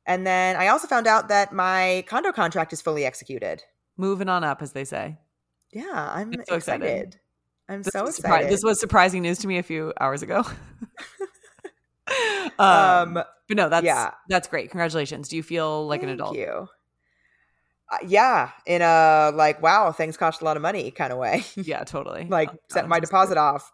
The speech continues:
Speaker 1: Bye-bye, money.
Speaker 2: Yeah.
Speaker 1: Um, I'm really pumped. I'm so excited to, like, figure out where all my stuff is gonna go. I'm gonna have a content studio in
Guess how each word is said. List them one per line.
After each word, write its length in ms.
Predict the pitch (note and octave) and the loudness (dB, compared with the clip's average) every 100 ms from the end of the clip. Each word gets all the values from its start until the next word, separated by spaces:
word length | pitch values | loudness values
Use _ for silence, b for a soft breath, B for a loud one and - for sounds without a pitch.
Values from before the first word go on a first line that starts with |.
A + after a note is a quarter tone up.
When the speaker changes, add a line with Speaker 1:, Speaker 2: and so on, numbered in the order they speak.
| - | -2
Speaker 1:
Bye-bye, 600 | C#3+ D#3 E3+ F3 D#3+ D3+ | 0 0 0 2 0 -2
money. 460 | F3 F3 C#3 D#3+ b b b | -6 -6 -8 -14 b b b
Speaker 2:
Yeah. 220 | D3 - C#3 F3+ F3 E3 D#3 D3+ | -6 -6 0 2 2 2 0 -4
Speaker 1:
Um, 260 | D3+ D3 - _ _ _ - | -8 -16 -18 _ _ _ -8
I'm 220 | E3 D#3 | -8 -6
really 220 | D#3+ E3+ | -4 -4
pumped. 500 | E3 E3 D3+ D3+ - - | -2 0 0 -2 -16 -8
I'm 160 | D#3 D#3 | -8 -2
so 180 | E3+ | 0
excited 460 | F3 - D#3+ D#3+ D#3 | 0 2 2 2 0
to, 100 | D#3+ | -4
like, 300 | D3 C#3+ - | -4 -6 -8
figure 320 | - D#3+ D#3+ | -10 -4 0
out 100 | D3+ | 0
where 100 | D3 | 0
all 60 | C#3+ | -4
my 120 | C#3+ | -4
stuff 200 | D#3 G3 | -4 -6
is 60 | F3+ | -6
gonna 160 | F#3+ | -10
go. 320 | F3+ F3+ F3 F3 | -2 2 4 2
I'm 100 | D#3 | -2
gonna 140 | D#3 | -6
have 140 | D3+ | -6
a 40 | D3 | -10
content 460 | - E3 F3+ F#3 | -6 -6 -4 -8
studio 640 | - F#3+ F#3+ F#3 F3+ F3+ F3+ | -8 -10 -4 -2 2 0 0
in 480 | D3 D3 D3 C#3+ | -6 -8 -12 -16